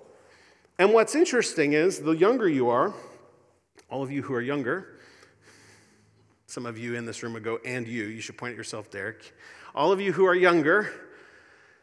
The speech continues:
project something more by way of confidence than those who have lived longer, right? What I have, I've noticed, I have had conversations with people who have come to me, uh, especially, you know, in their teens and their twenties and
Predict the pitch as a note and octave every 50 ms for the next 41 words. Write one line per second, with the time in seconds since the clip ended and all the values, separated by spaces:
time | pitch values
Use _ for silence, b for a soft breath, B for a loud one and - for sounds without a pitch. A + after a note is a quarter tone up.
0 | B B B B B _ _ _ _ _ _ _ _ _ - - G3 G3+ F3 C#3+
1 | C3 E3+ A#3+ B3 B3 B3 - - - - F#3 F3+ E3+ F3+ F#3 E3 D#3+ D#3 D#3 E3
2 | F3+ F#3 F3+ E3 D#3 C#3+ C3+ C#3+ C#3 C#3 C#3 C#3+ C#3 B2+ B2+ - - - D3 B2
3 | A#2 - - B2 A#2 A#2+ A#2 A2+ - - - - b b b b b b b b
4 | b _ - B2 B2+ B2 A#2 A2+ A2 - - - _ _ _ _ - A2 A#2 A#2+
5 | A#2+ C3 - - B2+ A#2+ A2+ A#2+ A#2 G#2+ - - G#2+ G2 F#2 F2+ - - - -
6 | _ _ _ _ _ _ _ _ _ _ _ - A#2+ B2+ C3+ C#3 - - B B
7 | B B B B B B - C3 D3+ D#3+ F3 F3 F3+ E3+ C#3 - - D3+ D#3 C#3+
8 | D#3 E3 E3 D#3 C3+ C3 - - C#3 C3 C#3+ C3 C3+ C#3+ C3+ C3+ - F#3 G3+ A#3
9 | A#3+ A#3 A3+ - G3+ F#3 F3+ - F3+ E3 C#3 D3 D#3 - - - - C3+ A2+ -
10 | A2+ A#2+ B2+ D3+ D#3 C3 - - D#3+ C#3+ C3 B2+ - - E3+ E3+ F3 E3 - C3
11 | A#2 A2 A2+ A2+ C3 - b b b b b b b b b b _ - A#2+ A#2+
12 | A#2+ A#2+ - - C3 - - - D#3 D3+ - - E3+ E3 D#3+ D3+ D3 C#3+ C#3+ C#3
13 | C3+ C3+ C3 C3 C3 - - C#3+ C#3 C#3 D3+ D3+ D3+ C3+ A#2+ C#3+ C#3 C3+ B2+ -
14 | - - A#2+ A#2 A#2 A#2+ C3 C#3+ D#3 D3+ - - A#2+ A2 G#2+ G2+